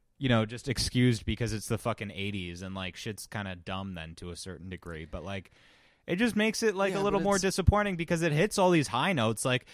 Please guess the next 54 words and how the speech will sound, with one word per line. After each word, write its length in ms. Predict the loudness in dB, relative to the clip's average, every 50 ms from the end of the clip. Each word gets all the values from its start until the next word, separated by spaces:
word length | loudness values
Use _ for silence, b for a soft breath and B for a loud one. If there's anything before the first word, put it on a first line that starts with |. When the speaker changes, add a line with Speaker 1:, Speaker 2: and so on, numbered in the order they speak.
| B B B B
Speaker 1:
I 80 | 2
really 320 | 4 6 6 6 6 6 6
love 180 | 6 6 6 4
that 160 | 2 2 2
the, 220 | 2 0 0 0
the 140 | 2 2 2
way 160 | 2 2 2
that 140 | 0 0 0
they 100 | 0 -2
developed 420 | 0 0 0 2 2 2 2 0
Anthony 340 | -2 -4 -4 -2 -2 -2 0
Michael 320 | 0 0 0 -2 0 -2 0
Hall's 280 | 0 0 -2 -4 -4
character 500 | -2 0 0 0 0 0 0 0 0 0
and, 320 | 0 -2 -4 -4 -4 -4 -4
uh, 220 | -2 -2 -2 -2
even, 400 | -4 -4 -4 -4 -4 -4 -6 -8 -8 -6
even 280 | -6 -4 -2 -2 -2
Bender, 400 | 0 2 2 2 2 2 2 4
like, 220 | 4 2 2 0 -2 -4
really 340 | -2 0 0 2 2 2 2
fucking 300 | 2 2 2 2 4 4
reminded 500 | 6 6 6 6 4 4 2 2 2 2
me 240 | 2 2 2 0 -2 B B B B B B B
of, 260 | B 4 4 6 6 6
uh, 220 | 6 6 4 4
some 240 | 2 0 -2 0 2
of 40 | 6
the 60 | 8
people 260 | 8 8 8 8 0
that 140 | 2 2 2
I 160 | 4 4 4
knew 220 | 2 2 2 2
in 80 | 0 -2
high 200 | -2 -4 -4 -4
school. 460 | -4 -6 -6 -6 -4 -4 -4 -6 -10 _ b b b b b b 0
Uh, 240 | 2 2 2 2 2
is 220 | 2 0 0 -2 -4 -2
even 320 | 0 2 4 4 4 4
the 240 | 6 6 6 6 6
student 420 | 4 0 0 2 4 4 4 2 0
athlete 540 | 0 0 0 2 2 2 2 2 0 -2
kid 260 | -2 -4 -4 -4 -4 -2
I 100 | -2 -2
thought 200 | 0 0 0 0
Speaker 2:
Yeah. 60 | 2 0
Speaker 1:
was 100 | -2 0
very 240 | 0 0 0 0 0
relatable. 680 | 0 -2 -2 -2 -2 -4 -4 -4 -4 -4 -4 -4 -6
So 200 | -4 0 0 2
it 80 | 2 2
just 200 | 0 -2 0 0
makes, 340 | 0 0 0 -2 -6 -8 -4 0
like, 260 | 0 0 0 -2